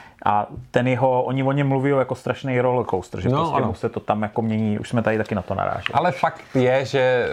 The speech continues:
Speaker 2: tahle trať jako pro Aprilia historicky není nějak extra dobrá, jo. Takže pořád to může brát z toho pozitivního hlediska, že to nebyl jako úplně nějaký jako propadák marný.
Speaker 1: Ří-,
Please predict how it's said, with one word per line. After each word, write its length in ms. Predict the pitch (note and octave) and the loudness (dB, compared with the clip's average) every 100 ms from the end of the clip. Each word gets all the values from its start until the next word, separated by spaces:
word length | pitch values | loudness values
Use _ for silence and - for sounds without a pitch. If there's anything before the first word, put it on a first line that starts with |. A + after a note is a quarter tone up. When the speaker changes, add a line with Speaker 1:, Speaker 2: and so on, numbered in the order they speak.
| G#2+ | -2
Speaker 2:
tahle 300 | B2 B2 A#2+ | -2 0 -2
trať 320 | - A2+ A2+ | 0 0 -2
jako 220 | A#2 A#2+ | -6 -4
pro 140 | G#2 A2+ | -2 -2
Aprilia 340 | A2 A2 A2 | 0 0 0
historicky 480 | G2+ - G#2+ - G#2+ | -2 -2 -2 -2 -2
není 220 | G2+ G2 | 2 2
nějak 180 | G2 F#2+ | 2 0
extra 300 | F#2 - G2+ | -4 -4 -2
dobrá, 420 | F2+ E2+ D#2 D2 - | -2 -2 -4 -6 -10
jo. 80 | - - - | -14 -16 -12
Takže 540 | F#2 F#2 G#2 F#2+ E2+ F2+ - - - - | -6 -2 0 0 -2 -6 -10 -12 -14 -4
pořád 360 | A2 A#2 A2 | 0 2 0
to 100 | - | 0
může 380 | G#2+ G#2 G#2 F#2+ F#2 _ | 0 2 0 -2 -8 _
brát 280 | G#2+ G2+ G#2 | 0 0 -2
z 60 | - | -6
toho 160 | G2 | -6
pozitivního 600 | F2+ G#2 F#2 F#2 F#2+ G2 | -2 -2 -2 -2 -2 -2
hlediska, 360 | F2+ F2+ - E2 | 0 -2 -4 -8
že 100 | E2 | -8
to 100 | F2+ | -6
nebyl 220 | F2+ F2+ | -4 -2
jako 180 | F2+ - | -2 -4
úplně 360 | F2+ - F2 E2+ | -6 -6 -8 -8
nějaký 300 | E2 E2+ E2+ | -10 -10 -12
jako 160 | E2+ | -10
propadák 520 | E2+ E2+ E2+ D#2+ D#2 | -10 -6 -6 -6 -10
marný. 300 | F2+ E2+ F#2 F2+ - - - B2 | -10 -8 -10 -12 -16 -20 -12 -6
Speaker 1:
Ří-, 220 | C3 | -6